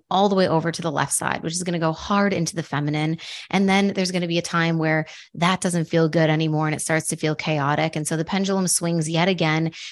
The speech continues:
and it dips into the masculine and then it dips back into the feminine. And so the pendulum is about, like, getting to that place where you're just gently swinging back and forth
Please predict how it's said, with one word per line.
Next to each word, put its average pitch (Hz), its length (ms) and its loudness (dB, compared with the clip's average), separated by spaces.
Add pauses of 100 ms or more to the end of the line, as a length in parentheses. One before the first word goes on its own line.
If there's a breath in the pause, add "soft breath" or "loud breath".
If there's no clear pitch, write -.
and 190 140 2
it 170 180 2
dips 196 300 0
into 185 260 -2
the 170 80 -6
masculine 147 720 -4 (280 loud breath)
and 180 180 0
then 180 80 0
it 160 180 -4
dips 185 280 -2
back 175 220 -4
into 160 220 -4
the 170 80 -8
feminine. 151 560 -4 (300 loud breath)
And 175 160 0
so 180 180 2
the 170 120 -2 (100)
pendulum 170 840 2 (320 loud breath)
is 196 260 4
about, 165 400 2
like, 151 260 2 (320 loud breath)
getting 214 360 4
to 214 100 -6
that - 240 -4
place 180 480 -2
where 165 480 0 (260 loud breath)
you're 180 200 -2
just 175 300 -2
gently 170 640 -4
swinging 156 640 -2
back 143 340 -6
and 202 180 -2
forth 147 460 0